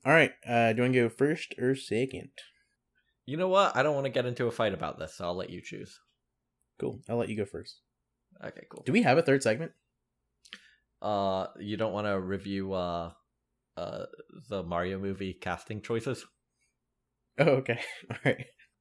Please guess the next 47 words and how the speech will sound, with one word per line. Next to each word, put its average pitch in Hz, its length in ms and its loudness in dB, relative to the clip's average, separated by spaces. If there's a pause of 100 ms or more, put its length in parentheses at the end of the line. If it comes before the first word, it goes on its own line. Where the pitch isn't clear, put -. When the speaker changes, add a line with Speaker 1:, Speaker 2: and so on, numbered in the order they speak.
(220)
Speaker 2:
All 113 120 2
right, 120 200 4
Adrian. 104 360 -6
So 107 140 -8
this 117 200 -4
is 214 100 -10
from 160 220 -4
an 120 80 2 (320)
article 117 440 2
or 98 100 2
column 107 300 0
we 101 100 -2
haven't 107 260 -2
done 110 220 -4
before 95 320 -2
from 85 260 -8
sway 104 680 -2
dot 104 260 -2
com, 87 300 -2
two 101 220 -6
A's, 80 300 -8
S 95 220 -6
W 92 380 -6
A 98 240 -6
A 101 160 -2
Y 85 360 -2
dot - 240 -4
com. 82 360 -6 (1800)
Speaker 1:
You 196 120 0
ain't 139 120 0
got 110 140 4
the 110 100 2
answer, 110 160 -2
Sway. 160 280 -2 (1120)
Speaker 2:
Uh, 123 320 8
in 123 160 2
this 110 140 0
case, 92 200 -2
they 87 80 -6
do. 73 180 -8
It's - 160 -12
an 76 80 -6
advice - 360 -12
column. - 300 -14
They - 100 -14
do - 200 -16
answer - 380 -16